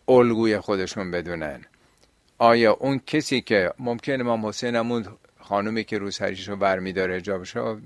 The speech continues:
چه می‌شناسن؟ تو این جمهوری اسلامی اینا آشنا شدن که از دین فقط عزاداری، از امام حسین فقط تو سر کله هم زدن و زنجیر و نوحه و، و اون عملکردهای این نوحه خونه‌ها و دیگرانه که اونا رو می‌دونید همه.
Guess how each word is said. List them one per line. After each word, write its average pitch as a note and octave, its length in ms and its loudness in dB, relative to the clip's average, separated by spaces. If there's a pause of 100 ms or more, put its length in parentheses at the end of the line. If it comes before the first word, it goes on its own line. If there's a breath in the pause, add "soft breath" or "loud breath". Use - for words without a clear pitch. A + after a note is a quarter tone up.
(140)
چه - 340 -6
می‌شناسن؟ F#2+ 800 -4
تو D3 100 -8
این D#3+ 120 -2
جمهوری A2 440 0
اسلامی G#2+ 400 -2
اینا C3 200 2
آشنا A2+ 320 0
شدن G#2+ 340 -2
که G#2+ 240 0 (380 loud breath)
از G2 360 2
دین B2+ 380 4
فقط A2+ 500 2
عزاداری، G2+ 800 2
از G2+ 200 0
امام G#2 360 0
حسین A#2+ 360 0
فقط A2+ 340 2
تو A#2 120 -4
سر A2 280 0
کله G#2+ 440 2
هم G2+ 180 0
زدن G2+ 380 0
و A2+ 60 0
زنجیر G2+ 540 -2
و G#2+ 260 0
نوحه A2 420 -2
و، A2 220 2 (480 loud breath)
و A#2 40 4
اون B2 200 4
عملکردهای A2 1160 2
این A2+ 200 0
نوحه G#2 300 -2
خونه‌ها G2+ 460 0
و G#2+ 40 0
دیگرانه G2+ 520 -2
که G#2+ 140 -8
اونا F#2+ 240 -4
رو G2 120 -4
می‌دونید F2+ 480 -6
همه. E2+ 320 -8